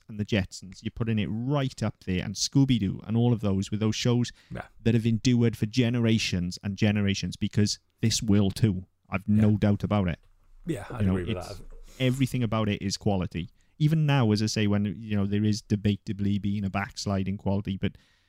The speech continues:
Speaker 1: you know, the same's ha-, same's true of The Simpsons, same's true of Family Guy. You know,
Speaker 2: Yeah.
Speaker 1: you run a show long enough, it's eventually gonna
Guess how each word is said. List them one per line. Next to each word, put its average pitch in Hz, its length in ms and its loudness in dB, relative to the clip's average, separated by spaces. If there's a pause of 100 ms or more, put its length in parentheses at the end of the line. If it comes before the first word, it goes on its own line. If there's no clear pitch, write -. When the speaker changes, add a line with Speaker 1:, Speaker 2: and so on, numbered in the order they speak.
(120)
Speaker 1:
you 123 80 0
know, 120 100 2
the 120 80 -4
same's 117 360 0
ha-, - 240 -8
same's 120 280 -2
true 123 140 4
of 110 60 4
The 107 60 0
Simpsons, 127 600 2
same's 113 320 2
true 110 160 0
of 107 80 0
Family 110 320 2
Guy. 107 360 2
You 120 200 -2
know, 110 60 4
Speaker 2:
Yeah. 110 180 2
Speaker 1:
you 120 60 -6 (100)
run 120 140 4
a - 20 0
show 131 200 2
long 110 260 2
enough, 101 260 0
it's 104 140 -2
eventually 110 480 2
gonna 101 260 2